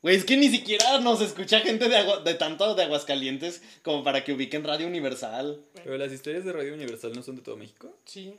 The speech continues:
Speaker 1: ¿Ah,
Speaker 3: Radio
Speaker 1: sí?
Speaker 3: Universal es de México.
Speaker 1: Oh, pues es que, ah, estuve viendo nuestros escuchas y tenemos cuarenta por ciento México, na-, nada más.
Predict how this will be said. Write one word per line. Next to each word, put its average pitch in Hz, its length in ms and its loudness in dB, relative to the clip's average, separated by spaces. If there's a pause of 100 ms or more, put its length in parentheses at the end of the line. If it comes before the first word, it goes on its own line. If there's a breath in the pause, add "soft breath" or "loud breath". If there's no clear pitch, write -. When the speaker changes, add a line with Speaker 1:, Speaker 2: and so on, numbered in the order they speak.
(240)
Speaker 1:
¿Ah, 165 140 -2
Speaker 3:
Radio 202 160 -4
Speaker 1:
sí? 220 60 0
Speaker 3:
Universal 170 400 -8
es 165 80 -14
de 160 40 -14
México. 170 280 -14 (140)
Speaker 1:
Oh, 180 280 -14
pues 131 180 -14
es 147 120 -10
que, 170 300 -4
ah, 127 260 -6
estuve 185 360 2
viendo 196 260 -2
nuestros 123 760 -4
escuchas 170 680 -8 (300 loud breath)
y 135 100 -6
tenemos 139 320 -4
cuarenta 139 380 -4
por 127 120 -8
ciento 131 280 -6
México, 139 480 -6
na-, 123 260 -8
nada 131 240 -4
más. 147 440 -8